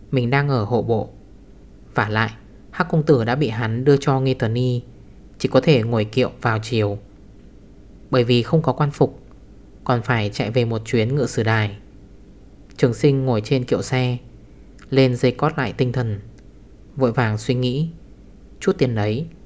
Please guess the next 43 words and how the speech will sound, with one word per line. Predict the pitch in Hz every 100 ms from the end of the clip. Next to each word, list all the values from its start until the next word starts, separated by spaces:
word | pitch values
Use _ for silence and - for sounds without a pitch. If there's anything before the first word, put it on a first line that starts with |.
| -
làm | 127 113
sao | 107 135
phân | 135 139
chia. | 135 139 135 127 - - - - - - - -
Trong | - 143
triều | 143 117
đình | 120 110
khẳng | 127 101
định | 113 113 - - - - -
sẽ | - 151
có | 123
nhãn | 117 135 139
tuyến | 139 117 107 165 - - - -
của | - 104
những | 113 120
tên | 143 131 120
tiết | 165
độ | -
sứ | 101 120 110
kia. | 123 123 113 - - - - - - - - - -
Hắn | - 123
muốn | 123
trần | 143 131
tai, | 107 123 127 123 - - - - -
liền | 131 120
muốn | 117 131
báo | 117
lên | 120 135 135
quốc | 131
khố | 175 - 120 113 127
còn | 135 110
lại | 113 110
tồn | 120 107
ngân, | 117 117 113 - - - - - - -
mà | 127
một | 120 117
khi | - 147
báo | 135 110
cáo | 110 104
quốc | 107 165
khố | 165 120
tồn | 117 131
ngân, | 120 123